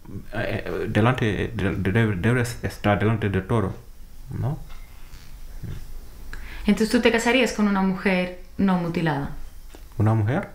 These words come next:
Speaker 2: No mutilada.
Speaker 1: ¿No mutilada?
Speaker 2: Sí.
Speaker 1: Yo, mi deseo es tener una mujer que no sea mutilada.
Speaker 2: ¿Por
Speaker 1: Bueno,
Speaker 2: qué?
Speaker 1: ¿Mm?
Speaker 2: ¿Por qué?
Speaker 1: Porque tiene todo. <laughs>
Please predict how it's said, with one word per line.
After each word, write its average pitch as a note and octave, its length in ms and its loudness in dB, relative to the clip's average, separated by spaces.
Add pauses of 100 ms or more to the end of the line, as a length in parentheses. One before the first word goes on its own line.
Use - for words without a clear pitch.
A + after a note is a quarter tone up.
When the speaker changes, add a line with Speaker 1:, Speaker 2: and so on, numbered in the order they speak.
(120)
Speaker 2:
No G3 200 6
mutilada. E3 580 0 (760)
Speaker 1:
¿No A#2+ 160 6
mutilada? B2+ 560 2 (200)
Speaker 2:
Sí. - 300 -4 (720)
Speaker 1:
Yo, G#2+ 200 6
mi A2 160 6
deseo D#3+ 460 4
es B2 260 2
tener B2+ 220 2
una B2+ 200 0
mujer B2 340 0
que - 140 0
no A2 160 2
sea F#2+ 180 -4
mutilada. G2+ 560 -2 (1900)
Speaker 2:
¿Por F3+ 520 2
Speaker 1:
Bueno, - 40 2
Speaker 2:
qué? A#3+ 260 2 (400)
Speaker 1:
¿Mm? A#2 180 4 (220)
Speaker 2:
¿Por F#3 160 -2
qué? E3+ 200 -4 (960)
Speaker 1:
Porque G#2+ 220 6
tiene C#3+ 260 8
todo. D3+ 380 0 (920)
<laughs> - 60 -2